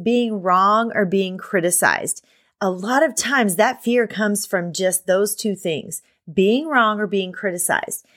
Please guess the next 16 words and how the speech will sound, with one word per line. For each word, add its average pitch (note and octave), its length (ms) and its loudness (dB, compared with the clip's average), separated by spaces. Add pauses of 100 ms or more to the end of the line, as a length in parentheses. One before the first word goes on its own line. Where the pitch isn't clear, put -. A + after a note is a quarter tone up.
(400)
Fear E4+ 220 0
is C#4 160 -2
not A3 280 0
always C4 640 4
a A3 120 0
manifestation G3 1000 -2
from F#3+ 220 -8
something F3+ 460 -4
tangible, G3+ 800 -4 (340)
such A3 320 0
as F#3+ 280 2
my G3+ 360 0
unreasonable A#3+ 680 -2
fear F#3 340 2
of G#3+ 220 0
spiders, C#4 640 -2